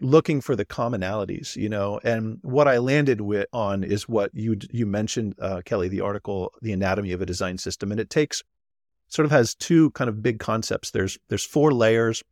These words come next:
starting with foundations and then codifying those design decisions as tokens in the second layer. And then, y-, you know, compiling sort of more complex decisions into what we call core systems as a third layer,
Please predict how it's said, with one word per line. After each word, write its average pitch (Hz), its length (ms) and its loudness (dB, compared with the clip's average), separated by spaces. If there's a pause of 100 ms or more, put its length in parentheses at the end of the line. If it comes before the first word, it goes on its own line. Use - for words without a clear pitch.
(600)
starting 120 420 4
with 110 120 0
foundations 113 880 0 (320)
and 113 120 0
then 101 120 0
codifying 120 640 0
those 104 220 0
design 104 400 -2
decisions 104 520 -2
as 90 280 -4
tokens 113 580 -4
in 110 120 -6
the 107 60 -6
second 107 380 -2
layer. 107 320 -2 (500)
And 120 120 -2
then, 117 100 0
y-, - 180 -6
you 160 220 -10
know, 101 220 -4 (320)
compiling 123 720 0
sort 107 200 -8
of 104 60 -6
more 123 160 2
complex - 480 0
decisions 120 580 0
into 110 320 -4
what 113 160 -4
we 107 80 -2
call 110 240 -2
core 123 340 -2
systems 113 680 -4
as 95 160 -4
a 90 60 -4
third 104 300 -2
layer, 98 380 2